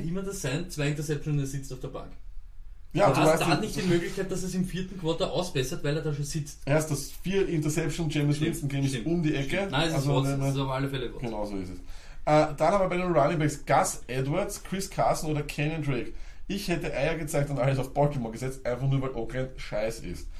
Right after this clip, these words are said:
Speaker 2: Ähm, ich muss auch hier wieder mit Trust gehen. Ich gehe hier mit Chris Carson,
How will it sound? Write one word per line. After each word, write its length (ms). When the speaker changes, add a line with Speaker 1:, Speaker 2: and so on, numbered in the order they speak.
Speaker 2:
Ähm, 420
ich 300
muss 280
auch 100
hier 160
wieder 120
mit 140
Trust 300
gehen. 200
Ich 140
gehe 120
hier 100
mit 160
Chris 180
Carson, 380